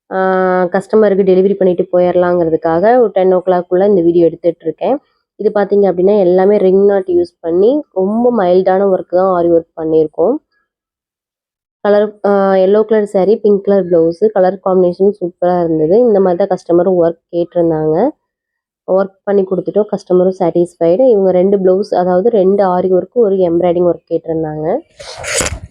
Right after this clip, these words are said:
ரெண்டுமே முடிச்சு கொடுத்துட்டோம். அடுத்து பார்த்தீங்க அப்படின்னா, லைட் ப்ளூ, திக் ப்ளூ, இந்த காம்பினேஷன்ல வர பிளவுஸ் எல்லாமே எனக்கு ரொம்ப பிடிக்குங்க. ஏன்னா, இந்த காம்பினேஷன்ல என்கிட்ட saree இல்ல. நான் எடுத்த நெக்ஸ்ட் டைம் இந்த மாதிரி தான் எடுக்கணும்.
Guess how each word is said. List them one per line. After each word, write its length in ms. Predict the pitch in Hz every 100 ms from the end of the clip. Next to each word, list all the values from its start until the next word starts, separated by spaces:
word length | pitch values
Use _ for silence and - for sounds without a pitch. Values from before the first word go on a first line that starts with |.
| - - - - - - -
ரெண்டுமே 440 | 202 190 180 208 220
முடிச்சு 300 | 180 185 185
கொடுத்துட்டோம். 520 | 180 170 165 160 226
அடுத்து 300 | 233 190 202
பார்த்தீங்க 320 | 196 185 180
அப்படின்னா, 540 | 180 190 170 160 202 233
லைட் 320 | 175 180 196
ப்ளூ, 240 | 214 226 214 _
திக் 200 | - - -
ப்ளூ, 180 | 180 170 _ _ _ _
இந்த 240 | - 214 220 208
காம்பினேஷன்ல 500 | 220 247 262 240 233
வர 240 | 196 185
பிளவுஸ் 360 | 175 175 190 -
எல்லாமே 400 | 185 180 190 214
எனக்கு 180 | 190
ரொம்ப 260 | 170 165 180 -
பிடிக்குங்க. 380 | 175 - 165 165
ஏன்னா, 280 | 175 190
இந்த 400 | 196 190 185 180 175
காம்பினேஷன்ல 480 | 180 185 202 196 196
என்கிட்ட 140 | 185 185
saree 280 | 185 175 202
இல்ல. 380 | 190 185 190 -
நான் 120 | - 175
எடுத்த 320 | 170 175 202
நெக்ஸ்ட் 240 | 180 -
டைம் 160 | - 180
இந்த 140 | 170
மாதிரி 240 | 165 170 180
தான் 140 | 170
எடுக்கணும். 420 | 165 - 160 180